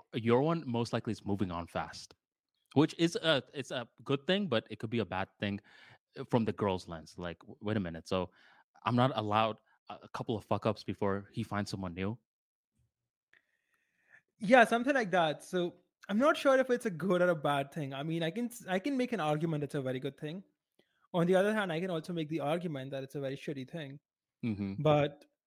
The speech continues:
Speaker 2: the fact is that I don't get attached to things or people or anything fast. And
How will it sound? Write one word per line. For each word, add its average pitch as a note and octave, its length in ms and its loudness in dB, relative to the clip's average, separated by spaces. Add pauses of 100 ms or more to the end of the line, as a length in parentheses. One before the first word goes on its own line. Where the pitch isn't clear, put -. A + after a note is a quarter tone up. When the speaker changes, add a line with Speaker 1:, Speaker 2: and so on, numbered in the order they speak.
(140)
Speaker 2:
the E3 180 -8
fact G#3+ 360 2
is A3 100 0
that G3 140 4
I E3+ 100 2
don't G3 260 -2
get C#3+ 220 2
attached C#3+ 520 -4
to D#3+ 100 -4
things D#3 420 -4
or D3 200 -2 (100)
people D3 320 -4
or C#3+ 80 -6
anything E3+ 440 -4 (340)
fast. C3+ 400 -8 (840)
And C#3+ 420 2